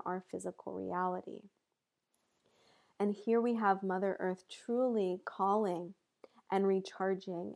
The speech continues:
and she's right there for us anytime.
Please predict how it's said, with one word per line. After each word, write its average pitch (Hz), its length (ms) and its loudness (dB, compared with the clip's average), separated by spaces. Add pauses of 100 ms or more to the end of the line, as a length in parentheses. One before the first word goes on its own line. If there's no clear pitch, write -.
(120)
and 196 200 0
she's 214 480 0
right 202 520 2
there 196 400 -2 (220)
for 220 320 4
us 180 320 -2
anytime. 220 800 -2